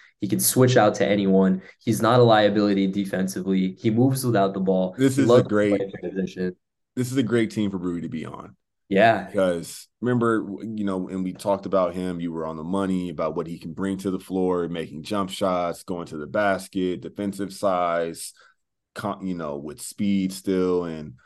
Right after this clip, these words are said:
Speaker 1: Yep.
Speaker 2: a nice agility. But re-, remember, I was like, "Yeah, but he has these moments." If you remember the traveling he had,
Speaker 1: <laughs> Yeah,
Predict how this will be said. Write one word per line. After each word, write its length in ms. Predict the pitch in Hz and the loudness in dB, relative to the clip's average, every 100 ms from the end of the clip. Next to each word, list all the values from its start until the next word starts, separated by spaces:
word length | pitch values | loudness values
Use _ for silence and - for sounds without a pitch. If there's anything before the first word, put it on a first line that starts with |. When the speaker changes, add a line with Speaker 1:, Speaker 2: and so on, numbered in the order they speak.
| _ | _
Speaker 1:
Yep. 160 | 104 - - | -4 -4 -8
Speaker 2:
a 80 | |
nice 380 | 90 95 92 - | -4 -2 -4 -6
agility. 760 | 80 78 101 98 90 87 85 80 _ _ _ | -12 -2 0 2 0 -4 -6 -10 _ _ _
But 140 | 107 101 | -4 0
re-, 160 | 107 101 | 0 -2
remember, 260 | 107 120 107 | -2 2 4
I 60 | 104 | 4
was 180 | 95 | 2
like, 240 | 92 90 - | -2 -4 -6
"Yeah, 300 | 120 123 107 | -8 -6 -6
but 140 | 104 101 | -4 -2
he 60 | |
has 180 | 107 101 | 0 0
these 160 | 95 92 | 0 0
moments." 340 | 98 95 80 | 0 0 -4
If 100 | - | -6
you 140 | 98 110 | -2 0
remember 240 | 117 107 | 2 0
the 80 | 87 | -2
traveling 580 | - 87 95 110 104 98 | 0 2 2 2 0 2
he 140 | 98 | 0
had, 300 | 101 113 110 - | 2 0 -2 -4
Speaker 1:
<laughs> 100 | - | 0
Yeah, 300 | 151 160 127 | 0 2 -4